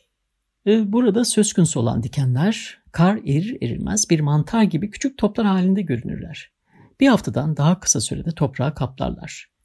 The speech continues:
Baraga'nın sırtında taşıyabileceği bunlardır ancak. Bu dikeni çok seven ve açgözlülükte otlayan kuzuya da dayanır.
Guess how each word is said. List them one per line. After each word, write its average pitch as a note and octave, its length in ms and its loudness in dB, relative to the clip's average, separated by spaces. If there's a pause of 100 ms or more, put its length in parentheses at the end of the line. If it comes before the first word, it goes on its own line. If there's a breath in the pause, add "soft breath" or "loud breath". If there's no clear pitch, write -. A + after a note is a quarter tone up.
(260)
Baraga'nın D3+ 440 2
sırtında C3+ 500 -4
taşıyabileceği C3 640 -4
bunlardır B2+ 400 -2
ancak. - 480 -12 (680 soft breath)
Bu A3+ 220 0
dikeni F3 340 2
çok G#3 220 0
seven D3 420 -2 (200)
ve - 80 0
açgözlülükte B2+ 680 -2
otlayan D3+ 420 -2
kuzuya C3+ 360 -2
da A#2+ 100 -4
dayanır. - 520 -10